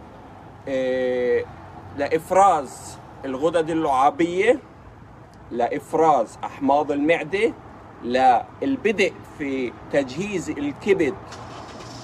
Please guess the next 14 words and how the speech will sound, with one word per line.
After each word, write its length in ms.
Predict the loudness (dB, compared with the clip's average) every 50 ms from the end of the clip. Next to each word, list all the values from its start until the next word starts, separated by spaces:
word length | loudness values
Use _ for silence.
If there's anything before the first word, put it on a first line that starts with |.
| -16 -16 -16 -16 -16 -16 -16 -16 -14 -6 -2
والمرارة 1200 | -2 0 0 0 0 0 2 2 2 2 2 0 2 4 6 6 8 8 6 6 2 2 -2 -2 -6 -10 -12 -12 -12 -12 -12 -14 -12 -6 -4
والبنكرياس 1000 | -2 -2 2 2 2 2 2 -2 -2 0 4 6 6 6 6 4 2 -4 -6 -2
للعمل، 640 | -2 -2 0 2 4 4 4 6 6 4 4 4 -4 -8 -14 -16 -18 -18 -18 -18 -18 -18 -18 -16 -16 -16 -6 0
هو 260 | 2 4 4 4 4
هاي 420 | 2 4 4 6 8 8 6 6 4
الخطوة 440 | -2 -2 -2 -4 -4 -2 -2 0
الأولى 420 | 0 0 0 2 4 4 6 6 6
عن 280 | 6 4 2 -4 -4
طريق 280 | -2 -2 0 0 -2 -4 -4
الشم 520 | -6 -6 -4 0 2 2 2 2 2 0 0
المأكولات 840 | 0 0 0 -2 -2 -2 -2 -8 -6 -4 0 4 4 4 4 4 0 -6
اللي 200 | -8 -6 -4 -4
بدنا 300 | -4 -4 -6 -4 -4 -4
ناكلها. 520 | -2 -2 -2 -4 -4 -6 -10 -10 -10 -10